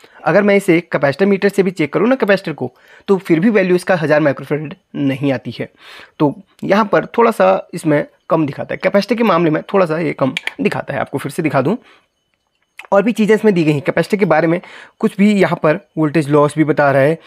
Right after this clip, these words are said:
ईएसआर भी बता रहा है, सत्ताईस ohms का इसमें हुआ है। टोटल इसमें बता रहा है। अभी ये एक और दो नंबर पे हमने इसकी टांग को घुसेड़ा है,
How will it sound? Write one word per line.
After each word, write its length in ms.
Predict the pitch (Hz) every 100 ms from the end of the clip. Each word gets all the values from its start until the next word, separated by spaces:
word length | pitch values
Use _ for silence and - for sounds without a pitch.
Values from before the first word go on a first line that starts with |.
| - -
ईएसआर 340 | 165 147 151
भी 100 | 143
बता 180 | 143 139
रहा 180 | 139 135
है, 60 | 160
सत्ताईस 460 | 139 - 135 - - _
ohms 200 | 147 135
का 100 | -
इसमें 200 | 135 156 - _ _
हुआ 80 | -
है। 300 | - _ - -
टोटल 180 | 285 262
इसमें 200 | 226 165
बता 140 | 127 120
रहा 100 | 127
है। 60 |
अभी 100 | 147
ये 180 | 175 240 - _ _ -
एक 260 | 214 226
और 180 | 185 214
दो 400 | 160 180 190 190 170
नंबर 300 | 165 165 165
पे 100 | 175
हमने 200 | 151 156
इसकी 380 | - - 143 143 - -
टांग 200 | 151 135
को 120 | 202
घुसेड़ा 340 | 185 190 151
है, 180 | 117 127